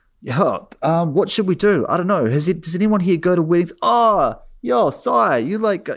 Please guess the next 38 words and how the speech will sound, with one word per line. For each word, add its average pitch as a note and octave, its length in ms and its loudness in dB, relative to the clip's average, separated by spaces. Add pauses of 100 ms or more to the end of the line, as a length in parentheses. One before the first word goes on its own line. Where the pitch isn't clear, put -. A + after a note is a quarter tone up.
(120)
you're D3+ 380 -6
five A3 300 -2
hundred G#3+ 220 -2
weddings F#3+ 340 -2
deep. G3+ 340 0
Like, D3+ 200 -2
what F3 200 -4
should G3+ 140 -4
happen G3+ 300 0
here?" F3 440 -4 (300)
And B2+ 100 0
that's, D#3 200 2
that's C3 360 -2
your C#3 120 -2
point C#3+ 260 0
where C3 100 0
you C3 80 0
just B2 220 -2
go, B2 260 2 (380)
"What E3 200 0
should A3+ 140 0
happen F#3 240 0
here G#2 540 -2
is, B2+ 240 -2
like, A#2 340 0 (280)
guys, G#2+ 360 0
look D#3 160 -2
at D#3+ 80 -4
the C3+ 120 -2
light. G#2+ 420 -2
We C3 100 -2
should C#3+ 220 -4
move A#2+ 240 -2
this A2 180 -4
entire B2 420 -2
ceremony G2+ 680 -4
this G#2+ 320 -2
way C#2+ 400 -6